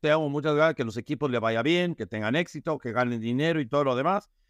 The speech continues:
pero también que las cosas sean accesibles. Yo quiero ir al Garden para ir a ver a los Knicks y los Rangers esta temporada, pero cada vez que voy y busco un boleto, yo no encuentro nada menos de ciento cincuenta dólares. Y eso es absurdo. Y luego voy y veo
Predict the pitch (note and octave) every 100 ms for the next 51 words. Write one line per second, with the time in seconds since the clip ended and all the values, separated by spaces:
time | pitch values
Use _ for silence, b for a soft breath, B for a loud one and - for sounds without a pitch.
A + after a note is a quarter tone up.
0 | _ - D#3+ F3 F3+ A3+ G#3+ F3+ - G3
1 | - F3+ E3+ - C#3 G#3+ A3 C#3+ A2+ G#3+
2 | B3+ G#3 G3 F#3 D#3+ D#3 D#3+ F#3 G#3+ _
3 | _ _ - C#3 C#3 F3+ F#3 D#3+ F3+ F3
4 | D3 B2+ F3+ - D#3 C3+ C3 F3 F3 G3
5 | A3+ - _ _ _ D3+ - E3+ D3+ C#3
6 | C#3+ C#3 E3 G#3 - _ _ - D3 C#3+
7 | - A#3 G#3+ A3 - F3 F#3 G3+ F3+ -
8 | G#3+ G#3 D#3 D#3 F3+ E3+ G#3 A#3 G3+ A3
9 | G3 F3 G3 F#3 G3 F#3+ D3+ - F#3+ F#3
10 | E3 F3 G3 - D3 F#3 B3 G3+ - -
11 | - _ _ C#3+ D#3 G3+ G#3+ - - -
12 | A#3+ C4+ C#3+ F#2 _ B2+ E3 A#3+ A3 G#3
13 | A3+ F#3+ D3+ D3 F3+ G3+ F3 -